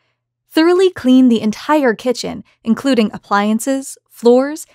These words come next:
inside and outside of cabinets, and countertops. Thoroughly clean the bathrooms,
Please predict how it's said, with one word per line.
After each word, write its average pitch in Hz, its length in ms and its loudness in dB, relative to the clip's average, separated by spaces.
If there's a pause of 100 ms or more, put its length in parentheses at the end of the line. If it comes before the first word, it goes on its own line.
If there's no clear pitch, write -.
(220)
inside 302 340 0
and 214 120 -2
outside 254 320 -2
of 185 100 -10
cabinets, 202 640 -6 (100)
and 202 140 -4
countertops. - 760 -4 (580)
Thoroughly 359 320 4
clean 302 280 2
the 240 60 4
bathrooms, 202 680 -2